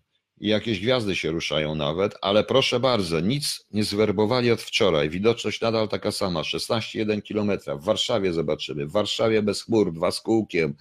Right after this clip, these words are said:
No, ale i mu było trochę źródeł. Teraz jest osiem i jeden kilometra, a wczoraj było jedenaście przecinek jeden z tą widocznością. No, no, no.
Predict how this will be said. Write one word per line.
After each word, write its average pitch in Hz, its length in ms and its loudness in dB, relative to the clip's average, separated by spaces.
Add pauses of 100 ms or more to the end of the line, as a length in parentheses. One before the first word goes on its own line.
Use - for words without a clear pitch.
(1120)
No, 151 600 6
ale 160 340 6
i 170 60 4
mu 170 140 4
było 160 280 4
trochę 170 320 2
źródeł. 127 720 4
Teraz 147 300 0
jest 147 200 -2
osiem 156 360 0
i 170 100 -6
jeden 151 320 2
kilometra, 95 580 0
a 110 40 2
wczoraj 139 280 -2
było 139 180 -2
jedenaście 139 520 -2
przecinek 147 500 -6
jeden 113 240 2
z - 60 -10
tą 82 160 -4
widocznością. 76 800 -8
No, 78 220 -10
no, 92 180 -10
no. 80 240 -10